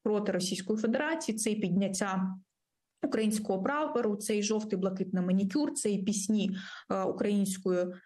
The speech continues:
е, мовою, лозунги «Доброго з-, вечора, ми з України» і так далі. І за це все людей теж переслідують. Тому ми бачимо посилення репресій проти наших українських громадян на території Кримського півострову після повномасштабного вторгнення.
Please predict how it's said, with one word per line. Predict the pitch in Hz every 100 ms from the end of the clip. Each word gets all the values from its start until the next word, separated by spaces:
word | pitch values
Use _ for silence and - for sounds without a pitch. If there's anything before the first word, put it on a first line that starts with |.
| -
е, | 196
мовою, | 208 262 294 226 240 220
лозунги | 208 214 214 190 180 185
«Доброго | 185 208 202 190 185
з-, | 185 190
вечора, | 190 196 196 - 185
ми | 185 185
з | 185
України» | 185 190 190 180 180
і |
так | 185 220
далі. | 359 392 233
І |
за | 220
це | - 220
все | 220 - 262
людей | 226 208 214
теж | 208 196
переслідують. | - 180 185 175 160 151 156
Тому | 196 220
ми | 208
бачимо | 208 226 294 - 233 214 214 -
посилення | - 214 - 233 208 185 185
репресій | 185 185 247 349 - 285 - - -
проти | - 220 220
наших | 208 202 190 190 190
українських | 185 190 180 185 190 190
громадян | 202 202 214 262 320
на | 233
території | 226 185 185 196 190
Кримського | 196 196 - 185 185
півострову | 190 277 - 185 185
після | 208 - 202
повномасштабного | 175 175 175 170 185 170 165 -
вторгнення. | - - - - -